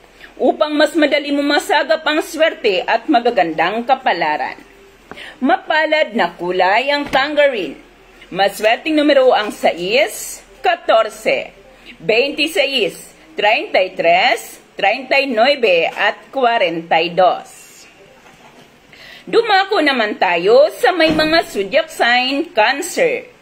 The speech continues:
Hunyo twenty-dos hanggang Hulyo twenty-dos, Cancer. Huwag mong isiping ikaw ay duwag. Ang totoo, matapang ka at malakas ang iyong loob.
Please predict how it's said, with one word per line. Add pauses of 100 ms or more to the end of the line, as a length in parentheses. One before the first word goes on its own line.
(320)
Hunyo
twenty-dos
hanggang
Hulyo
twenty-dos, (160)
Cancer. (680)
Huwag
mong
isiping
ikaw
ay
duwag. (400)
Ang
totoo,
matapang
ka
at
malakas
ang
iyong
loob.